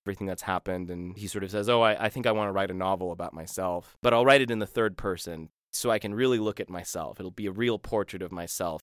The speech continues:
Even if I made myself taller and more attractive and more intelligent, and even if I made up events that never happened, wouldn't it still be real in some way?" And that was my way of kinda wink, wink, nudge, nudge to certain people who are friends of mine.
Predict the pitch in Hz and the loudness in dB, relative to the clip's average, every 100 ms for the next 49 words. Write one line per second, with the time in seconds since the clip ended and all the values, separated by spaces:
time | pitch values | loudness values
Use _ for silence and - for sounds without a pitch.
0 | _ 135 131 120 120 117 113 104 107 98 | _ 0 0 2 2 2 2 0 -2 -4
1 | - - 113 95 82 78 98 101 101 - | -2 4 4 4 -2 -8 -8 -6 -8 -6
2 | 104 95 98 82 95 98 101 95 110 98 | -6 -6 -10 -12 -8 -4 -4 -4 -2 -2
3 | 95 90 80 92 82 - - - 131 135 | -2 -8 -8 -10 -10 -16 -18 -4 -2 0
4 | 120 113 120 131 120 113 107 107 101 101 | 0 0 2 2 2 0 -2 -4 -4 -6
5 | 98 95 90 101 92 90 71 71 _ _ | -4 -4 -2 -2 -2 -4 -8 -12 _ _
6 | 113 117 107 - 110 101 92 104 101 95 | 0 0 -2 -4 -4 -4 -4 0 0 0
7 | 92 - 95 87 85 82 - 123 131 139 | -4 -4 -4 -6 -8 -10 -6 -2 4 4
8 | 147 143 131 123 120 117 113 104 - 113 | 6 4 4 4 6 6 4 0 -2 0
9 | 104 113 107 113 101 107 104 98 104 98 | 0 -2 -2 -4 -4 -4 -2 -2 -2 -4
10 | 92 - 101 95 92 _ _ _ _ - | -4 -6 -4 -2 -4 _ _ _ _ 4
11 | 180 165 170 151 139 - 131 120 131 120 | 6 4 2 4 4 4 2 4 4 4
12 | 117 107 | 0 -2